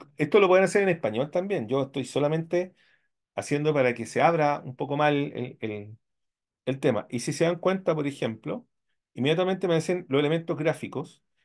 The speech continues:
y me aparece también aquí fotos y videos. Ustedes pueden ocupar eso, pero como estamos haciendo logos,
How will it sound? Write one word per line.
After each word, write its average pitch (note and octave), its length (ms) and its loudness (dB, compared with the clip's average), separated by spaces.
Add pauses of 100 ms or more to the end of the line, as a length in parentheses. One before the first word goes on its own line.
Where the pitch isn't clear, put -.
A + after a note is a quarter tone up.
(280)
y A#2+ 80 -2
me C3+ 60 2
aparece D3+ 420 2
también D3 380 -2
aquí D3 220 -6
fotos F3+ 560 -4
y C3 100 -6
videos. D3 500 0
Ustedes E3+ 300 -2
pueden F#3+ 220 -2
ocupar E3+ 300 -2
eso, D#3+ 220 -6
pero A2 160 -6
como A#2 140 -4
estamos F3 220 -4
haciendo G3+ 240 -2
logos, F#3+ 400 -2